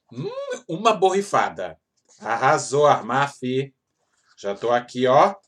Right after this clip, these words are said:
curioso. Então, o primeiro é o Armaf Trésor, Trésor pour Femme.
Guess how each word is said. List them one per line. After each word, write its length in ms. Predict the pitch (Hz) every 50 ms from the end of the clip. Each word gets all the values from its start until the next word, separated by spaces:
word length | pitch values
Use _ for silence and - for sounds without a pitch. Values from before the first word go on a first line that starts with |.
| _ _ _ _ _ _ _ _ -
curioso. 1300 | - 98 98 95 98 101 101 104 107 113 120 127 131 131 131 127 123 110 107 110 113 107 101 95 90 - _ _ _ _ _ - - - - - - _ _ _ _ _ _ - _ - _ _ _ _ _ _ _ _ _ _ _ _ _ _ _
Então, 200 | - 117 117 123
o 80 | 123
primeiro 680 | - 151 165 160 143 127 123 127 131 135 135 147 147 - _ _ _ _
é 120 | 117 123
o 100 | 127 135
Armaf 600 | 135 139 139 135 127 120 120 120 127 135 131 - 135 135 139 135 _ _ _ _ _ _
Trésor, 800 | - 139 135 135 131 123 - 123 120 120 123 127 127 - - - _ _
Trésor 760 | - 131 131 135 127 120 123 131 143 160 196 226 - - _ _ _ _ _ _ _ _ _ _ _ _ _ _ _ _ _
pour 320 | - 135 131 139 139 151
Femme. 680 | 147 - - - 117 110 101 95 92 90 90 87 82 80